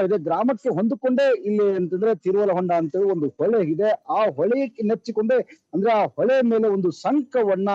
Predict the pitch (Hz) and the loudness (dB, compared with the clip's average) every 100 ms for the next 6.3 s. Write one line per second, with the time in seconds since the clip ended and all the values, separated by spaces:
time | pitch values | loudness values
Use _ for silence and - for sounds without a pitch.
0 | 196 180 175 156 180 - 175 - 165 175 | -2 -2 -4 -2 -6 -4 -6 -4 -6 -4
1 | 196 202 160 113 107 165 160 160 226 226 | -2 0 -2 -4 -4 -2 -2 -2 -2 -4
2 | 160 151 127 _ _ 196 262 202 185 208 | -4 -6 -6 _ _ -2 -2 0 -2 -2
3 | 202 160 180 208 - 175 - 247 220 190 | -2 -2 0 -2 -2 -6 -2 -2 0 -2
4 | 175 175 196 170 143 214 226 214 190 170 | -2 -2 -2 0 0 0 0 -2 -4 -2
5 | 190 185 - - _ 185 _ _ 277 170 | 0 -2 -4 -12 _ -20 _ _ -18 -18
6 | 170 214 - | -20 -20 -20